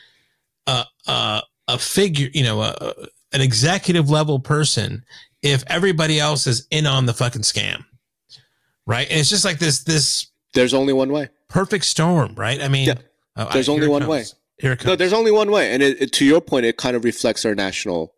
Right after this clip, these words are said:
Speaker 2: politics to some ex-, extent as well. You gotta burn it down.
Speaker 1: Yeah.
Speaker 2: You gotta burn it down and start over.
Speaker 1: Yeah.
Speaker 2: So,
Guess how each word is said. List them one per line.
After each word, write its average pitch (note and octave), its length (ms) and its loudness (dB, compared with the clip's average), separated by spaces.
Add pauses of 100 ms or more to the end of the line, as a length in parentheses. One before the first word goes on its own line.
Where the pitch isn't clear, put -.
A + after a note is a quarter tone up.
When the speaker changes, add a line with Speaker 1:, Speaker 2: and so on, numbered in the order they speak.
(300)
Speaker 2:
politics - 380 -4
to - 80 -6
some F2+ 180 -2
ex-, F#2 260 -6
extent F#2+ 380 -2
as - 160 -4
well. A2 220 -2 (320)
You A#2+ 100 4
gotta A#2+ 200 2
burn G#2+ 200 -2
it G#2 100 -8
down. C3 200 -4 (1800)
Speaker 1:
Yeah. - 80 -20 (240)
Speaker 2:
You B2 140 0
gotta D#3 180 4
burn D#3 220 2
it D#3+ 80 0
down D3 160 0
and C#3 60 -4
start B2+ 240 0
over. F2 260 -6 (560)
Speaker 1:
Yeah. F2 220 -2 (1120)
Speaker 2:
So, G2+ 440 0